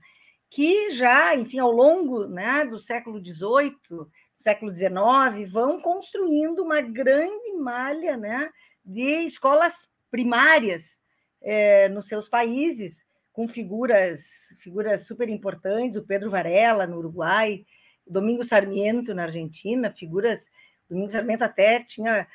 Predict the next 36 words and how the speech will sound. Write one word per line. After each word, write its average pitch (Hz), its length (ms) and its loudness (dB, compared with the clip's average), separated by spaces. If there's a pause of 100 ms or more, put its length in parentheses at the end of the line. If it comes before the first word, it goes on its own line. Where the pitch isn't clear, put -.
(160)
um, 180 140 -6
um, 170 400 -12
enfim, 214 160 -12
uma 214 120 0
perspectiva 185 540 -6
caudilhesca, 196 1200 0 (300)
mas 262 300 4
tinham 415 440 -6
a 294 80 0
clareza 302 920 4
de 247 200 -10
que... 294 580 -6
a, 247 80 0
a, 202 760 2
a, 165 120 -8 (1080)
enfim, 277 360 -6
a, 220 180 0
a 196 60 4
incorporação 247 800 4
das 392 200 0
pessoas 247 580 0
nos 208 140 -8
processos 240 600 -2
de 202 140 -8
desenvolvimento, 190 800 -4
no 208 100 -4
projeto, 214 960 0 (260)
né, 196 140 0
de 214 120 0
nação 262 480 2
que 294 80 -4
esses 240 200 -10
países 190 360 -6
esboçavam, 226 640 -4
passava, 302 720 4
sim, 285 420 -2